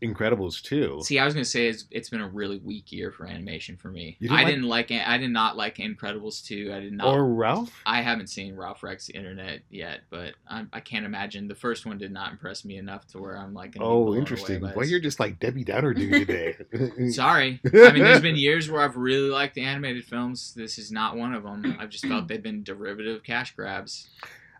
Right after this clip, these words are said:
Speaker 1: I th-, I'll be fascinated. I mean, A, I'll see this because I'm a geek. B, because when I was a kid, <laughs> you know, growing up as a black kid, to see somebody who looks like me, who's also Spider-Man,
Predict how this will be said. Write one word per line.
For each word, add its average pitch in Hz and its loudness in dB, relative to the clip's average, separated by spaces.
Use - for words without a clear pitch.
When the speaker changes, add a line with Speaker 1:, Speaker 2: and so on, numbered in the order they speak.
Speaker 1:
I 135 8
th-, - -16
I'll 143 10
be 180 2
fascinated. 160 4
I 160 8
mean, 151 8
A, 135 4
I'll 117 4
see 110 -4
this 95 -2
because 90 -4
I'm 92 -6
a 87 -6
geek. 80 -6
B, 113 6
because 95 0
when 107 0
I 98 6
was 110 2
a 107 -4
kid, 127 6
<laughs> 135 -2
you 135 2
know, 98 2
growing 120 8
up 113 2
as 104 -2
a 107 2
black 143 6
kid, 104 2
to 123 -2
see 135 -2
somebody 131 4
who 123 0
looks 123 0
like 123 6
me, 123 6
who's 160 6
also 156 8
Spider-Man, 147 8